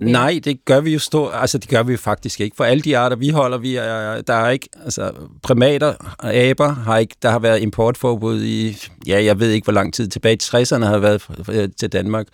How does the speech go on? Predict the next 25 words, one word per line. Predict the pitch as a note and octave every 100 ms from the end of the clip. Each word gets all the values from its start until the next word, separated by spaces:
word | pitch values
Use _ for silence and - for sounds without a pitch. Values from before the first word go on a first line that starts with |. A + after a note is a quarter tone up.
| - - - -
Så | B2+
vi | A2+
har | B2
slet | A#2 B2+ A#2+
ikke | G#2
brug | D3 E3+ D3+
for | A2
de | G#2
der | G2+ F#2+
dyr, | A2 F#2+
så | G2
der |
kommer | G2 - F3 F#3 A2
ikke | A2
nogen, | A2 G2+ G#2+ -
øh, | G2 F#2+ G2+
vildtfangende | A#2+ - F#2 F#2+
dyr. | F2+ G#2 A2 - - - _ -
Øh, | A2+ G#2 G2
plus, | - C3+ D#3 -
at | A#2 G2+
folk | - C3+ C#3+
vil | B2+
helst | - E3+ - - -
have, | C#3